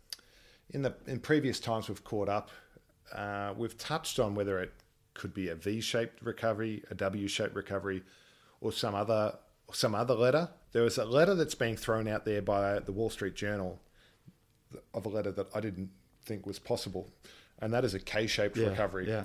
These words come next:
Speaker 1: And, um, for those who are trying to work out how um, that is possible? Well, it's to, it's to acknowledge that there are some sectors and portions of society, um, that hasn't been as bad as
Speaker 2: Yeah.
Speaker 1: others. Uh, so, uh, in particular,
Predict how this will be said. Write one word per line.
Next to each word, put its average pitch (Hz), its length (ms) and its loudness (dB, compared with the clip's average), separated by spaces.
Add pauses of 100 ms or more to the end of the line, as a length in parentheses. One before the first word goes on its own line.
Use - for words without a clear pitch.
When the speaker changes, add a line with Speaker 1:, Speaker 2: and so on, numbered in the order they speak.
(120)
Speaker 1:
And, 120 280 0
um, 117 380 8 (220)
for 113 100 -4
those 110 260 2
who 104 260 -12
are 110 40 -6
trying 113 200 0
to 101 40 2
work 107 260 0
out 113 260 2
how 123 480 2 (680)
um, 98 200 -4 (280)
that 107 140 4
is 101 120 -4
possible? 107 500 0
Well, 113 280 8
it's 107 260 -2
to, 117 140 0 (320)
it's - 120 -8
to 131 100 6
acknowledge 117 380 2
that 117 160 -2
there 117 260 6
are 113 40 6
some 110 220 -4
sectors 180 600 0
and 101 240 -6
portions 107 420 -2
of 90 100 -12
society, 107 640 0 (580)
um, 110 540 -2 (240)
that 127 120 4
hasn't 143 240 0
been 139 140 4
as 190 180 2
bad 90 280 2
as 101 100 -2
Speaker 2:
Yeah. 131 100 6
Speaker 1:
others. 123 280 2
Uh, 104 160 -4
so, 117 340 4
uh, 113 200 6 (440)
in 135 120 -2
particular, 123 720 0